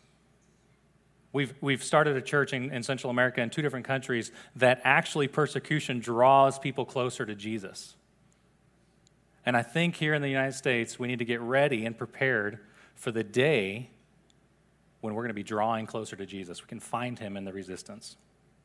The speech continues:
Jesus himself said this in John fifteen, "If the world hates you, remember that it hated me first. The world would love you as one of its own if you belonged to it, but you are no longer part of the world.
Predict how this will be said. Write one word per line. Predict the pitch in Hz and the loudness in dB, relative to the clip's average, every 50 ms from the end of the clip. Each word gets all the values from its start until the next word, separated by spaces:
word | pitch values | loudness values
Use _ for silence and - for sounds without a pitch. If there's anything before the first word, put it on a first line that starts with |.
| _ _ _ _ _ _ _ _ _ _ _ - | _ _ _ _ _ _ _ _ _ _ _ -8
Jesus | 117 123 123 123 - | -6 -4 -4 -4 -6
himself | - 120 107 - 120 117 113 | -8 -8 -4 -2 -2 -2 -2
said | - 123 110 104 | -2 -6 -4 -4
this | 110 107 98 95 - - - | -2 -2 -2 -4 -6 -10 -10
in | 110 98 | -10 -8
John | 101 107 104 101 | -6 -6 -6 -6
fifteen, | 98 107 98 - - 101 92 92 - _ _ _ _ _ _ - - - _ | -6 -10 -12 -10 -12 -12 -12 -12 -16 _ _ _ _ _ _ -20 -20 -12 _
"If | - 120 - | -8 -6 -4
the | 123 | 0
world | 113 131 135 131 113 | 2 4 4 4 4
hates | 120 147 180 175 - | 2 2 2 0 -2
you, | - 104 107 127 127 - - _ _ _ _ _ _ _ _ _ _ _ _ | -6 -6 -6 -8 -10 -12 -20 _ _ _ _ _ _ _ _ _ _ _ _
remember | - 113 110 113 120 135 139 151 | -4 -2 0 2 2 4 4 4
that | 147 123 117 | 4 4 2
it | 117 107 | 0 0
hated | - 127 127 127 127 120 | 0 0 0 0 0 -2
me | 127 123 | -4 -6
first. | 120 - 120 104 98 - - - - - _ _ _ _ _ _ _ _ _ _ _ _ _ _ _ _ _ _ _ | -4 -2 -2 -2 -2 -6 -8 -14 -18 -20 _ _ _ _ _ _ _ _ _ _ _ _ _ _ _ _ _ _ _
The | - 127 | -2 0
world | 113 117 131 156 170 151 | 4 6 6 6 8 6
would | 147 127 113 | 4 2 4
love | 120 123 131 170 208 175 | 6 8 8 8 8 6
you | 147 117 107 107 107 117 127 | 2 -2 -2 0 0 2 2
as | 117 110 120 | 0 0 2
one | 127 135 143 | 2 2 2
of | 127 | 2
its | 127 - - 156 | 0 0 0 0
own | 165 170 160 139 | 0 2 2 0
if | 120 - - | 0 -2 -4
you | 147 | -4
belonged | 131 143 143 151 165 196 202 190 | -4 0 4 4 4 4 4 2
to | - 127 98 | 0 -4 -4
it, | - - - - _ - - - - 139 | -4 -6 -10 -18 _ -20 -20 -8 0 2
but | 143 139 - 147 | 2 2 2 2
you | 156 180 202 208 | 2 4 8 8
are | 202 190 175 | 8 8 8
no | 156 147 151 160 | 6 4 4 6
longer | 160 160 156 160 147 147 | 6 6 4 6 4 2
part | 139 - - 147 143 147 | 2 4 6 6 6 6
of | 147 | 6
the | 147 139 | 2 2
world. | 135 151 160 175 143 104 - | 2 2 2 2 0 -2 -6